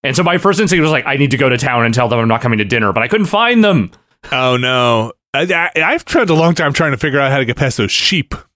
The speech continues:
Speaker 2: in the beginning. Uh, kinda got stuck on the path there
Speaker 1: Mm.
Speaker 2: where, uh, I'm like, "I'm not triggering the thing I need to trigger for this."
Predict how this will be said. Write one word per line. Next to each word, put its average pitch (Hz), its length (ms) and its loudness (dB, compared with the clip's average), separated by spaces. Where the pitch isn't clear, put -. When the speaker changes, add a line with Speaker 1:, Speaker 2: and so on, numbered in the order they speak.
Speaker 2:
in 117 120 -2
the 104 60 -2
beginning. 98 600 -2
Uh, 98 280 0
kinda 156 200 -2
got 131 180 -4
stuck - 460 -2
on 120 140 0
the 107 80 -2
path 131 340 -2
there 104 440 0
Speaker 1:
Mm. 92 80 -4
Speaker 2:
where, 104 320 2
uh, 98 340 2
I'm 104 120 -6
like, 101 220 -4
"I'm 117 120 -2
not 165 180 -2
triggering 147 480 0
the 117 80 -2
thing 135 220 -4
I 120 60 -2
need 120 200 -2
to 101 100 -6
trigger 110 460 -2
for 104 240 0
this." 95 340 -2